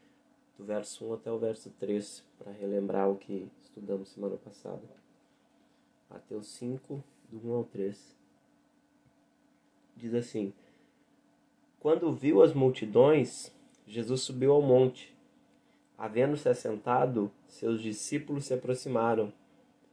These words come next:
e ele começou a ensinar-lhes, dizendo: "Bem-aventurados os pobres em espírito, pois deles é o reino dos céus. Bem-aventurados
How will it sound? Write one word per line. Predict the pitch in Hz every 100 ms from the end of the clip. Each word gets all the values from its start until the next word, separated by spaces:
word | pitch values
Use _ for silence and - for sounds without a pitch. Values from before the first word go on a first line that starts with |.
| _ _
e | 110 117
ele | 135 139
começou | 139 131 127 - 139
a |
ensinar-lhes, | 139 - 143 131 127 131 131
dizendo: | 143 143 127 117 98 - _ _ _ _ _
"Bem-aventurados | - - 123 165 185 143 135 143 123 107 110 127 135 139 - - _ -
os | 104
pobres | - 120 120 117 120 123 - - -
em | 113
espírito, | 110 - 135 131 117 107 _ _ _ _ _ _ _
pois | 110 104 -
deles | 101 117 131 135 131 - - -
é | - 104
o | 101
reino | 113 113 117 113 120 -
dos | 107 101
céus. | - 98 85 - - - _ _ _ _ _ _ _ _ _ _ -
Bem-aventurados | 117 143 156 131 117 113 110 98 95 98 110 120 123 -